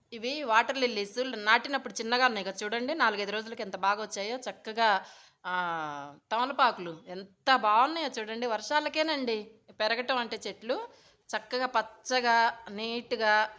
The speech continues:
ఆ, తొందరగా పెరుగుతాయి అన్నమాట. ఇదేమో రుద్రజడ,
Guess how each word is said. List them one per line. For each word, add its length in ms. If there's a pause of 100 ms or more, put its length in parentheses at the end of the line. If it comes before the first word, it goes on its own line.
(360)
ఆ, 640 (300)
తొందరగా 340
పెరుగుతాయి 340
అన్నమాట. 300 (420)
ఇదేమో 680
రుద్రజడ, 540